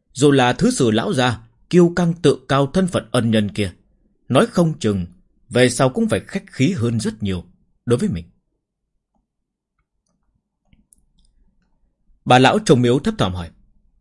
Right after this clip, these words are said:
"Nương nương, thành hoàng gia, thổ địa công, cùng với Hà Thần, một ít sông nhỏ phụ cận Mai Hà chúng ta, hầu như đều có tới chúc mừng nương nương. Bọn họ đều hiểu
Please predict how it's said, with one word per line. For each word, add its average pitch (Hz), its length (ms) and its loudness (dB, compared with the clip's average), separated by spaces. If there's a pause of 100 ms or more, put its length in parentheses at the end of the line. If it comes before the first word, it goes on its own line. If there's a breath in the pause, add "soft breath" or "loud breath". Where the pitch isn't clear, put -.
(1040)
"Nương 131 240 2
nương, 127 180 0 (920)
thành 131 240 2
hoàng 113 260 0
gia, 120 260 -8 (560)
thổ 120 260 4
địa 117 280 2
công, 117 180 -2 (560)
cùng 151 140 6
với 226 100 2
Hà 127 240 2
Thần, 120 340 -2 (220)
một 123 220 2
ít 254 180 -2
sông 175 280 2
nhỏ 107 280 2
phụ - 200 -2
cận - 180 -2
Mai 165 220 0
Hà 98 240 -4
chúng 190 180 -6
ta, 98 240 -4 (480)
hầu 190 220 4
như 185 120 4
đều 127 480 2 (140)
có 180 80 2
tới 165 240 4
chúc 269 140 -4
mừng 107 200 0
nương 110 180 -2
nương. 107 200 -2 (580)
Bọn 147 160 6
họ 143 160 0
đều 135 140 6
hiểu 120 200 4